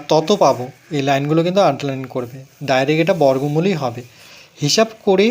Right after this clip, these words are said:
বলার চেষ্টা করে মোট কতজন বন্ধু মিলে চাঁদা তুলেছে। তাহলে এখানে করে দেওয়াই আছে। দেখো যে বোর-,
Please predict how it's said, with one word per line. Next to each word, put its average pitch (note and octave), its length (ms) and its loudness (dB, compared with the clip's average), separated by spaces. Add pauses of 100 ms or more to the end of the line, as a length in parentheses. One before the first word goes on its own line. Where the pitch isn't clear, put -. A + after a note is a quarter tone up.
(520)
বলার D#3 340 4 (100)
চেষ্টা D#3+ 300 0
করে G3+ 200 2
মোট F#3 240 0 (100)
কতজন D#3 580 2 (1200)
বন্ধু F3+ 380 4
মিলে E3 300 2 (240)
চাঁদা D3+ 300 4
তুলেছে। B2+ 460 -4 (680)
তাহলে G#3 160 2
এখানে A3+ 180 2
করে F#3 260 2
দেওয়াই F#3+ 320 6
আছে। E3 160 0
দেখো D#3 240 0
যে D#3 120 2
বোর-, E3+ 500 2